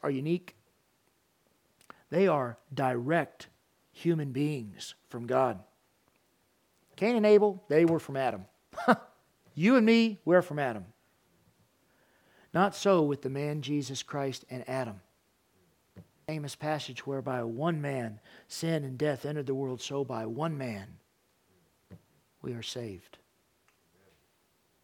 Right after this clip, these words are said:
All because of verse fourteen, this remarkable thing, "I will be his father, and he shall be my son." Now, the conclusion of this, turn to Psalm two. By the way,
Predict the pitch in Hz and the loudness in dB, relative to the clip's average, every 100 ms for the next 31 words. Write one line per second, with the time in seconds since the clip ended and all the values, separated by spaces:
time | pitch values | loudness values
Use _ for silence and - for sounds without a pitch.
0 | _ _ _ _ _ _ _ _ _ _ | _ _ _ _ _ _ _ _ _ _
1 | _ _ _ _ - 208 226 185 185 190 | _ _ _ _ 6 10 10 8 2 2
2 | 170 151 143 156 - 160 151 - 147 135 | 2 0 -2 -2 0 0 0 0 -4 -4
3 | 131 147 151 160 156 147 135 143 135 147 | -6 -2 -2 -2 -2 -6 -4 -8 -4 0
4 | 170 156 151 147 139 - 147 135 127 117 | 0 0 -2 -2 -4 -6 -6 -4 -6 -10
5 | - _ _ - 123 131 - 127 127 123 | -14 _ _ -12 -10 -8 -8 -6 -6 -8
6 | 117 110 - 117 101 - _ _ _ 160 | -10 -12 -12 -14 -14 -20 _ _ _ -4
7 | 139 - _ - 156 156 - 233 170 127 | -4 -6 _ -6 -4 -6 0 0 0 -4
8 | 104 - - - 202 220 - 165 - 165 | -8 -12 -16 -2 0 0 -4 -6 -2 0
9 | 160 151 147 _ _ - 131 90 - _ | 0 -4 -12 _ _ -6 -6 -6 -14 _
10 | _ _ _ _ _ _ _ - _ _ | _ _ _ _ _ _ _ -20 _ _
11 | _ _ _ _ _ _ _ _ _ _ | _ _ _ _ _ _ _ _ _ _
12 | _ _ _ _ _ _ - 196 220 208 | _ _ _ _ _ _ 4 8 10 8
13 | 180 110 | 6 2